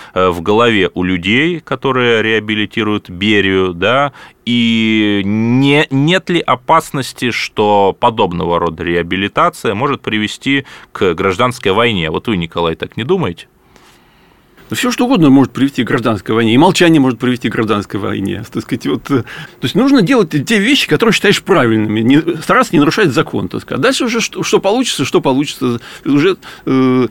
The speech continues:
Speaker 2: предвидеть, э, будущее тяжело.
Speaker 1: Ну,
Speaker 2: Во всяком случае,
Speaker 1: всё-таки
Speaker 2: нам.
Speaker 1: понимаете, в чём проблема? Возвращаясь-то к пресловутой депортации, вот, э, были, м, депортированы ингуши,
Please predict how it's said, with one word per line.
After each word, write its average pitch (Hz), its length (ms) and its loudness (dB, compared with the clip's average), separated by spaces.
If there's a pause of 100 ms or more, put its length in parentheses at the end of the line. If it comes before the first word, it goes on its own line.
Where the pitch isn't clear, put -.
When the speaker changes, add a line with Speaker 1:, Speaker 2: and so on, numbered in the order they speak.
(320)
Speaker 2:
предвидеть, 170 500 0
э, 127 180 2
будущее 135 480 0
тяжело. 139 460 2 (340)
Speaker 1:
Ну, 104 80 -2
Speaker 2:
Во 113 60 2
всяком 135 180 4
случае, 117 360 -2 (240)
Speaker 1:
всё-таки 120 520 0
Speaker 2:
нам. 120 160 -8
Speaker 1:
понимаете, 160 420 0
в - 20 -12
чём 120 220 -2
проблема? 120 500 0
Возвращаясь-то 92 1300 0
к 76 340 -4
пресловутой 85 680 -6
депортации, 78 1040 -2
вот, 85 280 -2 (160)
э, 90 340 2
были, 143 520 0 (280)
м, 85 280 -6
депортированы 82 1040 -2
ингуши, 143 680 -4